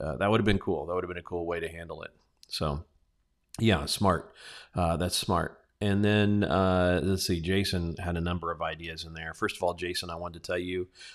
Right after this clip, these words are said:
I stopped at the Extra Mile this morning for coffee. Uh, it was two bucks, two bucks, not even actually. The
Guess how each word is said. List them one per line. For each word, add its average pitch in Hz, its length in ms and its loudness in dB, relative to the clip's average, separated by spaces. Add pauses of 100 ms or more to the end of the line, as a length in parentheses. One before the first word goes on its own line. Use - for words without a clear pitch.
(100)
I 87 80 2
stopped 104 320 2
at 95 80 0
the 90 100 2
Extra 98 260 2
Mile 104 280 2
this 104 160 0
morning 107 280 4
for - 140 -6
coffee. 185 540 0 (320)
Uh, 87 320 4 (100)
it 98 100 0
was 90 280 0
two - 260 6
bucks, - 720 4
two - 160 -2
bucks, 113 420 2
not 131 160 2
even 127 240 2
actually. 76 440 -2
The 87 160 0